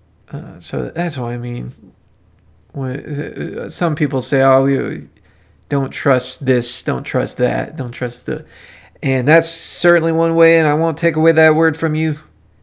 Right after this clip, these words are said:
You can use wh-, any words you want. Uh, I'm just saying, uh, I'm, I'm, I'm attempting to create an original paradigm of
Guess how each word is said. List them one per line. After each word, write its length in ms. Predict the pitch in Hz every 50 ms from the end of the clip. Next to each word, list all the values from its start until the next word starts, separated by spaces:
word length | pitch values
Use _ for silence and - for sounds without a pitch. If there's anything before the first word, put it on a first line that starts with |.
| _ _ _
You 140 | 151 151
can 120 | 147 151 139
use 160 | 143 147 131
wh-, 160 | 127 135 -
any 180 | - 202 196 170
words 280 | 160 170 170 151 131
you 100 | 147 -
want. 240 | 170 202 190 - - - _ _ _ _ _ _ _ _ _ _ _ _ _ _ _ _ _ _ _ _ _ _
Uh, 380 | - 139 123 120 123 123 123 - -
I'm 100 | 180 180
just 160 | 151 143 -
saying, 320 | - 185 170 156 143 135
uh, 680 | 135 - - - 143 135 127 127 127 123 123 127 127 135 - -
I'm, 200 | - 143 139 135 -
I'm, 220 | 151 156 147 - -
I'm 140 | 165 147
attempting 760 | 139 - - - 180 160 - - 156 143 139 135 135 131 - 135
to 360 | - - 139 131 127 127 - -
create 600 | - - 151 156 151 156 156 151 - - - - _ _ _ _ _ _ _ _ _ _ -
an 80 | 139
original 720 | 139 139 127 147 156 135 139 151 151 147 143 131 - - - - - - - _ _ _ _ _ _ _ -
paradigm 580 | - - 147 151 151 143 143 139 139 135 135
of 460 | 131 127 120 117 123 - - - -